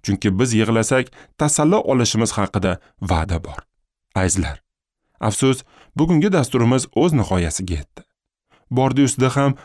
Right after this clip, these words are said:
biror bir qiziqarli hikoya bo'lsa, bizning uchta W nuqta najot nuqta com saytimizga kirib,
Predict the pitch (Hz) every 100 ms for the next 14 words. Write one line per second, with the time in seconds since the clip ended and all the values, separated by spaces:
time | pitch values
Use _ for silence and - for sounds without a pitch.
0 | _ 120 143 147 143 - 120 131 131 131
1 | 123 - 120 156 123 98 - - - _
2 | _ _ _ - 107 117 110 101 - 101
3 | 113 135 131 127 120 135 127 - - _
4 | 175 185 180 170 147 147 160 185 113 104
5 | 101 95 104 104 123 127